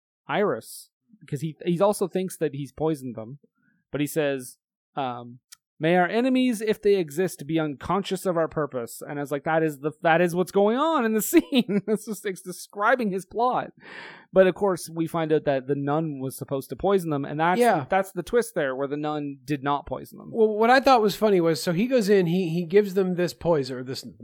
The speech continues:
Speaker 2: poison, this, this, it's not really a poison so much as a knockout drug in the quantity that he's given them, right? The idea
Speaker 1: Yeah.
Speaker 2: is they'll be unconscious for a few hours, so they do the whole thing. And of course, they pass out in front of him, and he's like, "Aha,"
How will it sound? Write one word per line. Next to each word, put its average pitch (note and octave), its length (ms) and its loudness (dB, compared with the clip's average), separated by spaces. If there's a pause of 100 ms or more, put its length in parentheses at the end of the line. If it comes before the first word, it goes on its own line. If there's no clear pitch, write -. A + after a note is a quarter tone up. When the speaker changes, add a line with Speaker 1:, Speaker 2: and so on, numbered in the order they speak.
(140)
Speaker 2:
poison, A#2 380 -10
this, A2+ 220 -14
this, G#2 260 -16 (240)
it's C#3 180 -10
not G3+ 140 -2
really C#3+ 100 0
a A#2+ 60 -4
poison C3 400 -4
so A#2 100 -10
much A#2+ 140 -10
as G2+ 80 -14
a - 20 -12
knockout G#2+ 480 -8
drug F#2+ 260 -12
in G2 120 -16
the F2+ 260 -14
quantity G#2 400 -10
that F2 140 -14
he's F2 140 -12
given F2+ 220 -10
them, D#2 140 -14
right? F2 140 -14
The G2+ 80 -12
idea G2+ 160 -10
Speaker 1:
Yeah. B2+ 60 -4
Speaker 2:
is - 40 -8
they'll A2+ 120 -10
be F#2+ 120 -10
unconscious G2 420 -12
for G2+ 120 -12
a F#2 40 -12
few F#2 220 -14
hours, D#2+ 320 -14
so G#2 260 -12
they C3+ 140 -12
do C3+ 160 -10
the B2+ 140 -10
whole A#2+ 160 -10
thing. G2+ 260 -12 (640)
And D#3+ 380 -4 (280)
of D#3+ 40 -14
course, F3+ 180 0
they F#3 140 0
pass D#3+ 320 -2
out C#3 160 -4
in C#3 60 -8
front C#3+ 220 -6
of G#2 80 -10
him, G#2+ 280 -10
and A2+ 100 -10
he's A#2+ 140 -8
like, G#2+ 100 -12
"Aha," A#2+ 500 -4